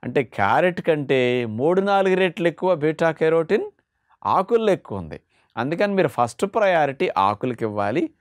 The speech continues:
క్యారెట్కి, దుంపల్లో ఇది బెస్ట్ అనమాట. అందుకని ఇలాంటివి బాగా మనం ప్రతిరోజు మధ్యాహ్నం పూట ఆకుకూరలు ఎక్కువ వండుకోవటం, ఈ క్యారెట్ని కూడా ఉదయం పూట వెజిటబుల్ జ్యూస్లో రెండు క్యారెట్లు ఎక్కువగా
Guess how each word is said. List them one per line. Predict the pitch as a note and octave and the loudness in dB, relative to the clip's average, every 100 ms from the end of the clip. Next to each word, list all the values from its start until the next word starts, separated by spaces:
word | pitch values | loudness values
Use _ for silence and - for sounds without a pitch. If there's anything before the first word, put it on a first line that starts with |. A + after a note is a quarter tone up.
| _ _ | _ _
క్యారెట్కి, | D3 D#3+ D#3+ B2+ C3+ C#3+ | 0 2 0 -2 -4 -2
దుంపల్లో | C3 C#3 C#3+ D3 G3+ - - | -2 0 0 2 0 -2 -4
ఇది | D#3 G#3+ | -2 0
బెస్ట్ | D3+ A2+ - | 0 -2 -6
అనమాట. | F2 D2 B1 - - _ _ G3+ - | -14 -14 -18 -20 -20 _ _ -20 -10
అందుకని | C3 E3+ F3+ C3+ | -4 0 0 2
ఇలాంటివి | C#3 D#3+ D#3+ E3 | 2 2 2 2
బాగా | C#3 C#3 C3+ C3+ | 2 2 2 2
మనం | B2 A#2+ A2 | 2 -2 0
ప్రతిరోజు | B2 A#2 C3 C3 C3+ D#3 D4+ _ _ _ - | 0 0 2 2 2 0 -2 _ _ _ -2
మధ్యాహ్నం | A#2+ A2+ D3 C3+ | -2 0 0 0
పూట | B2 G#2+ | 0 2
ఆకుకూరలు | A#2 C3 - C3+ A#2+ A#2+ | 0 0 0 0 2 0
ఎక్కువ | - A2+ | 0 -2
వండుకోవటం, | A2 A2+ - G#2+ G2+ G#2 - _ _ _ _ _ B2+ | -2 -4 -4 -4 -4 -12 -16 _ _ _ _ _ -6
ఈ | B2 | -6
క్యారెట్ని | - C#3 E3+ F#3 F3 D#3+ | -2 0 2 0 -2 -4
కూడా | C#3 C#3 C3 | 0 2 2
ఉదయం | B2 B2 D3+ D3 | 2 2 0 0
పూట | C#3+ B2+ | -2 -2
వెజిటబుల్ | A#2+ A#2+ A2+ D3 C3 B2 | 0 -2 -2 -4 -2 -4
జ్యూస్లో | A#2+ A#2 A#2+ A#2 G#2+ | -4 -4 -4 0 0
రెండు | G#2+ A#2 A2 | -2 -4 -2
క్యారెట్లు | A2 A#2+ C3 - A#2 | 0 2 0 -2 -4
ఎక్కువగా | G#2 A#2 A2 | -2 -4 0